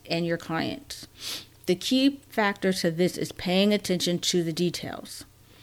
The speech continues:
So, for example, if you're in business casual, the fit, the brand, and style should show that you have,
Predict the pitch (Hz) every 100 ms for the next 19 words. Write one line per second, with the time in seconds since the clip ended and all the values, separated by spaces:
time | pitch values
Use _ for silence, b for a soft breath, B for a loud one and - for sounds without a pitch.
0 | B B B - 175 180 - 196 185 196
1 | 202 175 175 170 170 170 160 185 185 -
2 | - 175 160 - - 123 - - B B
3 | B B B B - 180 - 214 220 220
4 | - - - 202 180 185 180 180 185 -
5 | 175 - - 180 165 165 - - 175 -
6 | - 247 196 175 170 - 165 - 180 170